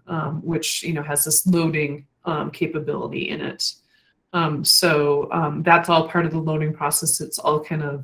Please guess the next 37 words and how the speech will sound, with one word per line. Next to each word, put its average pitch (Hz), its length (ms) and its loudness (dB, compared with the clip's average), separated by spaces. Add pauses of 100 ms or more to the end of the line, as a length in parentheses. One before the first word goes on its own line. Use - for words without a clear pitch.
um, 143 480 -2
you 175 80 -2
know, 151 140 -2
managed 156 600 -4
by, 147 320 2
once 151 280 -2
again, 160 340 -4 (460)
um, 151 540 -4 (120)
a, 160 120 2
a 165 40 4
yaml. 160 720 2
I 165 60 -2
think 254 220 -4
it's 190 200 2
yaml, 151 500 -2 (100)
um, 165 460 -2
I'm 165 120 -4
assuming. 156 560 -4
Um, 160 440 0 (480)
uh, 170 180 2
it's - 240 0
a - 40 -18
configuration 165 680 4
file 147 280 2
where 156 100 2
you - 140 -2
can, 156 340 -4
you, 175 200 -2 (160)
you 180 120 0
know, 156 80 0
you, 156 280 -2
you 165 140 -4
set 151 240 0
all 147 160 -2
that - 180 -6
stuff - 280 -6
up. - 240 -12